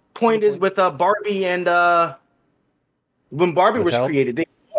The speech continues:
Speaker 1: yeah, they bought them from the guy, Jack such and such. Now, he was getting royalties and stuff as well, but they bought him from him.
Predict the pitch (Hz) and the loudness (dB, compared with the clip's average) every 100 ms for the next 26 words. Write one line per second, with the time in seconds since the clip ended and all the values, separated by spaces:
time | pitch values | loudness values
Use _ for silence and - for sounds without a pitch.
0 | - - - - 175 190 151 139 147 214 | -8 -12 -20 -6 0 2 2 0 0 0
1 | - 180 147 180 156 147 160 156 143 120 | 0 -2 -2 -2 -2 2 2 4 2 0
2 | 165 170 - - 185 180 147 147 123 - | 2 2 0 -2 -2 -2 -4 -4 -4 -6
3 | 156 151 190 208 220 151 170 165 143 160 | -2 0 0 2 0 2 2 0 -2 -8
4 | 147 139 160 139 123 196 147 117 139 - | -8 -4 -4 -4 0 2 2 2 0 0
5 | 156 135 170 240 - 170 139 - 185 147 | -4 0 2 2 0 -4 -4 0 0 0
6 | 123 | -10